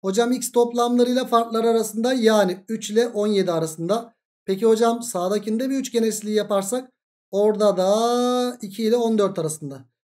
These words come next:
Peki burada ne yapacağız hocam? Hocam bir üçten büyük bir ikiden büyük aralığı daraltacaksınız. Her ikisini de sağlayan ne? Üç.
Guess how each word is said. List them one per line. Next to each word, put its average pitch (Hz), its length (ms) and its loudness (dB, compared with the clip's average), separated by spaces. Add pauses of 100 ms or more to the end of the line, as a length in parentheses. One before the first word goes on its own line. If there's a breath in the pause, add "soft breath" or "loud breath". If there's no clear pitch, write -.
(120)
Peki 226 400 0
burada 214 300 0
ne 254 60 2
yapacağız 262 380 2
hocam? 233 400 -2 (460)
Hocam 185 400 0
bir 226 180 -4
üçten 254 440 -2
büyük 262 180 -2
bir 247 80 -2
ikiden 233 340 -2
büyük 185 160 -2
aralığı 202 340 2
daraltacaksınız. 214 640 -2
Her 214 100 -4
ikisini 220 220 -6
de 196 60 -4
sağlayan 196 420 -2
ne? 254 260 -4
Üç. - 280 -6